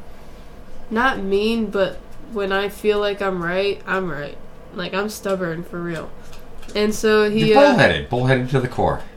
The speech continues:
Speaker 1: Yeah, and so is he sometimes. So it just
Speaker 2: <laughs>
Speaker 1: started a big argument. I think he might have been hungry.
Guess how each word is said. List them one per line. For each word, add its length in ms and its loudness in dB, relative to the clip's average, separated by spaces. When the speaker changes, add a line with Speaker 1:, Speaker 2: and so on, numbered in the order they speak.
Speaker 1:
Yeah, 300 4
and 200 6
so 260 6
is 180 4
he 160 0
sometimes. 580 -2
So 200 4
it 240 8
just 200 6
Speaker 2:
<laughs> 60 4
Speaker 1:
started 340 6
a 80 2
big 220 2
argument. 640 0
I 160 -2
think 220 2
he 140 0
might 180 0
have 100 -2
been 160 -2
hungry. 540 -4